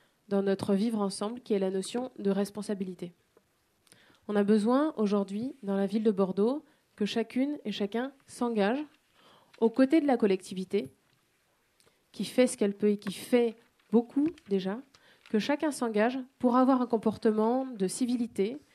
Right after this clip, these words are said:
pour avoir un comportement respectueux de l'espace public, pour avoir un comportement respectueux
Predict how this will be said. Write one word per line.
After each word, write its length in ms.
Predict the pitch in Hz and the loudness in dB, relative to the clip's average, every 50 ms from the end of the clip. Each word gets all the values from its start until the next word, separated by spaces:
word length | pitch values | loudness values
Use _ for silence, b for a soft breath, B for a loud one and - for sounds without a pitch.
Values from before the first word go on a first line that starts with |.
| b b b | b b b
pour 160 | - - 202 202 | -6 -2 2 2
avoir 160 | 196 196 196 | 2 2 0
un 40 | 190 | -2
comportement 520 | 208 190 202 202 - - 214 202 196 190 | -2 -2 -2 -4 -4 -2 -2 -2 0 0
respectueux 680 | 233 240 254 - - 262 254 - - - 220 226 247 | 0 -2 -2 -2 -2 -4 -4 -4 -2 -2 0 0 0
de 120 | 247 220 208 | 0 0 0
l'espace 380 | 196 196 196 - 220 220 208 | 0 -2 -4 -4 -6 -6 -6
public, 420 | - - 220 185 196 240 - - - | -6 -8 -8 -8 -8 -12 -14 -14 -12
pour 200 | - 214 190 190 | -8 -6 -4 -2
avoir 200 | 190 190 190 190 | 0 0 0 -2
un 120 | 190 190 | -2 -6
comportement 600 | - - 190 170 202 196 - - 214 196 190 190 | -8 -10 -8 -4 -4 -4 -2 -2 -4 -2 -2 -2
respectueux 680 | 180 202 196 190 - - 208 202 202 - - 208 208 | -2 -4 -4 -4 -4 -6 -6 -6 -6 -4 -2 -2 -2